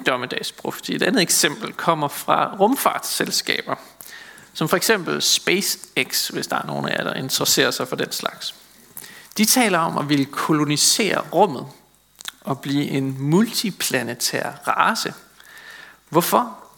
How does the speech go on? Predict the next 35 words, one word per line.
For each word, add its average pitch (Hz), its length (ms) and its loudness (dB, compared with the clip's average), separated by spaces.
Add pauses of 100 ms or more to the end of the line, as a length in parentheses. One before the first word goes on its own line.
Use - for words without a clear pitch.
(120)
Jo, 190 260 4 (480)
så - 320 2
vi 160 340 -2
ikke 196 340 -2 (120)
uddør, - 580 4 (260)
siger - 340 0
de. - 160 -6 (880)
Hvis 151 220 0
jorden 143 400 4 (380)
bliver - 200 0
ødelagt 180 640 4
eller 127 160 -4
rammes 131 500 -8 (100)
af 131 80 0
en 135 160 -2
meteor, 151 680 2 (680)
så - 140 -4
bliver 175 160 4
vi 156 80 2
nødt 170 220 4
til - 140 0
at 131 100 0
bosætte - 500 -2
os - 180 -2
på - 260 -16
andre 156 340 0
planeter 131 580 -8
for - 200 -14
at - 60 -12 (140)
overleve 143 480 0 (320)
i 135 60 -8
fremtiden, - 720 -4 (440)
er - 120 -8
deres - 380 -8
plan. - 380 -6